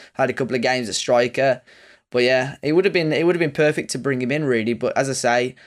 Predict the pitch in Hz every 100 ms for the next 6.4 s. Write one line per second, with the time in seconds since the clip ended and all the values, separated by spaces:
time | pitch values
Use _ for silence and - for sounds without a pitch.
0 | _ - 156 147 139 127 139 160 147 143
1 | 147 139 143 143 143 143 139 - 147 123
2 | - 147 139 139 135 135 131 131 135 131
3 | 143 135 135 - - 110 110 110 - 123
4 | 113 110 107 104 113 113 - 107 - -
5 | - _ - 107 110 101 101 - 107 -
6 | 104 101 113 120